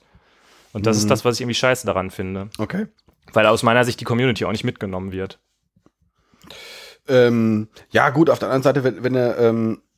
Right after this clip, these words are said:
Speaker 2: muss, muss die Community mitgenommen werden, im Sinne von, ähm, der Java-Entwickler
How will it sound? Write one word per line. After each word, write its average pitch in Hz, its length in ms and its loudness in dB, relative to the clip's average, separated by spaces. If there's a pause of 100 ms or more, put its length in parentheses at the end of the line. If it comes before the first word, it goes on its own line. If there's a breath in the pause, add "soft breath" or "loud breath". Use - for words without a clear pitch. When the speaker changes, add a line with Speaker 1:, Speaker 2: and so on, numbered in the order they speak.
(400)
Speaker 2:
muss, 165 300 2
muss 147 180 0
die 143 100 -4
Community 131 460 -2
mitgenommen 135 500 0
werden, 139 340 0
im 120 140 -6
Sinne 135 220 2
von, 131 480 0 (360)
ähm, 113 540 2
der 117 460 4
Java-Entwickler 139 960 2